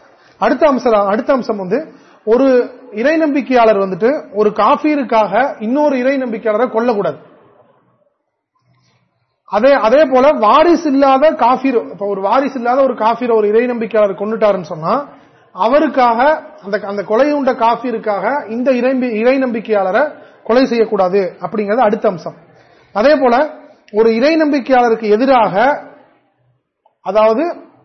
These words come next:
ஒரு, ஒரு மூமினுக்கு எதிராக ஒரு காஃபீர் சைடு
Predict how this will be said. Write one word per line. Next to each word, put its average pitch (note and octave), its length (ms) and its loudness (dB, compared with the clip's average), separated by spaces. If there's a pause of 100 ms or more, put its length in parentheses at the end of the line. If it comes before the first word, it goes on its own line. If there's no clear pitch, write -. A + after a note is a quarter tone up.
(280)
ஒரு, G3+ 260 2
ஒரு G3 120 2
மூமினுக்கு C#4 440 -2
எதிராக G#3+ 720 0 (520)
ஒரு G3+ 160 -2
காஃபீர் B3+ 500 0
சைடு B3 180 -4